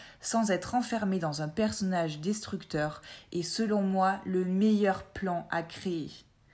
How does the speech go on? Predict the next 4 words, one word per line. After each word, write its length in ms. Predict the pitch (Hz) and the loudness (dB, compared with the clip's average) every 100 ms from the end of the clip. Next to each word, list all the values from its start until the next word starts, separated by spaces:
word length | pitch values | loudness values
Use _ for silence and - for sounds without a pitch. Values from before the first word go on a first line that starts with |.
| - - - - | -20 -20 -18 -8
Cela 320 | - 185 247 | 2 8 8
se 140 | 254 | 6
nomme 340 | 190 165 170 175 - _ - | 4 4 2 -4 -16 _ -18
réussite. 840 | - 214 254 247 - 185 - - | -4 0 2 0 -4 -10 -14 -16